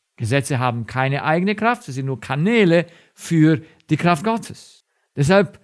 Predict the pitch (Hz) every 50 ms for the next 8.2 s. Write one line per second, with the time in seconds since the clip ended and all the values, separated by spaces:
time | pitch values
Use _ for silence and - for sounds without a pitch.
0 | _ _ _ _ _ - 139 - - 151 123 - 180 220 254 240 233 190 135 135
1 | 117 110 104 _ _ _ _ _ _ _ _ _ _ _ _ - 107 104 147 147
2 | 139 131 - - - 147 131 - - - 131 123 170 226 269 226 - 185 160 151
3 | 139 143 139 135 127 117 107 95 - _ _ _ _ - - 107 147 147 147 143
4 | - _ _ _ _ - 160 208 247 262 233 185 151 - - - 196 208 - -
5 | - - 196 196 190 165 180 165 - 160 151 143 - - - 202 233 220 - 131
6 | 110 - - 107 104 - - - _ - _ _ _ _ _ _ _ - 110 104
7 | 143 151 151 151 175 254 254 - - - 175 170 135 165 247 254 233 247 - 127
8 | 131 147 160 135